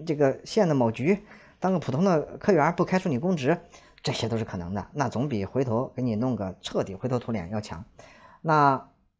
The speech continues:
李佩霞至今还没有释放，在舆论这么大的攻势面前啊，群情激愤面前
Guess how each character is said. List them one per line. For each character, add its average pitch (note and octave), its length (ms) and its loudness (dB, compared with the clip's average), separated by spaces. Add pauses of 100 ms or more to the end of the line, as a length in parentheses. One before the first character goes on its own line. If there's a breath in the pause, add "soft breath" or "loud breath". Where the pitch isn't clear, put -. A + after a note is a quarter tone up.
(500)
李 C#3+ 160 2
佩 G3+ 180 4
霞 B2 400 -6
至 A3 180 0
今 G#3 140 2
还 G3 60 4
没 G#3 80 4
有 F3+ 100 4
释 - 200 0
放， - 200 -4 (100)
在 - 140 -8
舆 A#2+ 220 -6
论 E3 220 0
这 D4 200 0
么 F#3+ 140 0
大 - 200 -4
的 B2 60 -8
攻 E3 200 0
势 D#3+ 100 -4
面 A2+ 180 -2
前 G2 240 -12 (120)
啊， A2+ 240 -8 (320 loud breath)
群 A#3 240 2
情 F3+ 160 0
激 A#3 100 -2
愤 F3 160 -2
面 C3 160 0
前 G2 280 -8